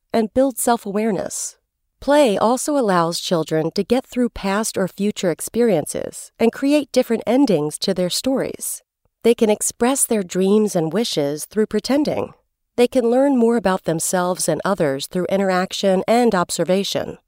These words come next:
The more they play, the more they benefit.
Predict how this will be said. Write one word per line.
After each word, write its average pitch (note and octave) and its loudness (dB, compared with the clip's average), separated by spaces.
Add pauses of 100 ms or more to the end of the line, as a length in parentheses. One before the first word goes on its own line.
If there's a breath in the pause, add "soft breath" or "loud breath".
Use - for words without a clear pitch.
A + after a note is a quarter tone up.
(240)
The G#3+ 0
more C4 2
they G#3+ 0
play, G#3 0
the G#3 -4
more A3+ 0
they G#3+ 0
benefit. G#3 -2